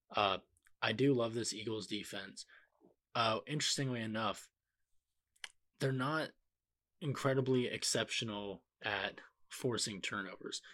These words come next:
They're actually basically middle of the pack in the N F L, uh, for takeaways. However, they're, like, top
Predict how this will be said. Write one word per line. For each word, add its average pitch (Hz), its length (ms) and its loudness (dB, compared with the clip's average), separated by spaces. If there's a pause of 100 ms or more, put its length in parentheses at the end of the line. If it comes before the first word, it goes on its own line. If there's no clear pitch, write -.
They're 117 120 2
actually 113 500 2 (640)
basically 147 400 6
middle 117 300 2
of 110 80 2
the - 60 -6
pack - 460 -2 (340)
in 110 80 -6
the 95 120 0
N 92 140 -2
F - 140 -12
L, - 240 -10 (560)
uh, 95 180 -2
for 92 580 -6
takeaways. 123 600 -4 (760)
However, 123 440 0 (1000)
they're, 113 180 -4
like, 107 360 -6 (760)
top 110 400 -2